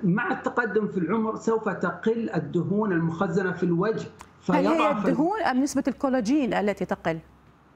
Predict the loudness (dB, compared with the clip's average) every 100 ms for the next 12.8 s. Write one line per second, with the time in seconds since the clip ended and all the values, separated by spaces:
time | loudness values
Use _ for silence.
0 | _ _ _ -4 -4 -2 0 0 0 0
1 | 2 0 0 0 2 2 0 -2 -8 -2
2 | 0 0 0 -2 -2 0 0 2 2 2
3 | 2 2 0 0 0 0 0 2 2 2
4 | 0 0 -2 -6 -4 0 0 0 -2 0
5 | 0 0 0 0 0 2 0 -4 -10 -18
6 | -20 -10 -4 0 2 2 0 0 0 0
7 | 0 0 0 -2 -2 0 0 0 0 2
8 | 0 0 0 2 2 0 0 0 0 0
9 | 0 0 0 -2 -2 0 2 0 0 0
10 | 0 -2 -2 0 0 0 -2 -2 0 0
11 | 2 0 -4 -2 0 2 0 0 0 0
12 | 0 0 2 2 2 0 0 -2